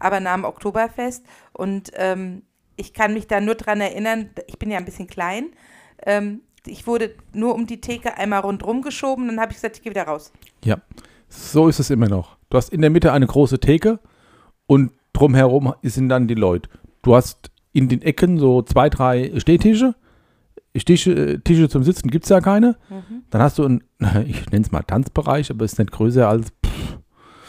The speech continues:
Speaker 2: ja, es ist so eine kleine, es ist so eine kleine Treppe, bisschen höher. Aber das ist, also, es ist, äh, und pickepacke voll, also wie früher, also vor Corona. Ich glaub, theoretisch, ich glaub,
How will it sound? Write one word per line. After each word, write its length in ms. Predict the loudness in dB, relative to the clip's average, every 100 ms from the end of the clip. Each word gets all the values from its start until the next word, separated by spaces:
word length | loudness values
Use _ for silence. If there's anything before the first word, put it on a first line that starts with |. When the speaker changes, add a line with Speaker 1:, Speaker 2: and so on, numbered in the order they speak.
| -20 _ _ _
Speaker 2:
ja, 140 | -4 -4
es 100 | -4
ist 120 | 2
so 60 |
eine 120 | 4 6
kleine, 340 | 4 4 2
es 120 | 0
ist 100 | 0
so 80 | 0
eine 100 | 0
kleine 300 | 4 4 4
Treppe, 300 | 4 0 0
bisschen 300 | -2 0 4
höher. 340 | 6 8 4 0 _ _ _ _ _ -6
Aber 220 | -2 -2
das 140 | -2
ist, 80 | -8
also, 180 | -12 -12 -12 -14 -16 -20 -20
es 140 | -14 -14
ist, 160 | -12
äh, 140 | -12 -10 2
und 280 | 2 2 -6 _ _ 2
pickepacke 520 | 2 2 2 0 -2
voll, 320 | 2 2 2
also 280 | 0 -2 0
wie 120 | -2
früher, 440 | 0 2 4 2 -4
also 420 | -2 0 0 -4 _ _
vor 240 | 2 2 0
Corona. 580 | -6 -4 -4 -4 -6 -10 _ _ _ _ _ _ -20 -20 -20 _ -4 -4
Ich 200 | -10 0
glaub, 360 | 2 2 -2 _ -14 _ _ -20 _ -20 _
theoretisch, 560 | 4 6 6 4 2 -2 _ _ _ _
ich 760 | -20 -20 _ _ _ -20 -18 -16
glaub, 200 | -16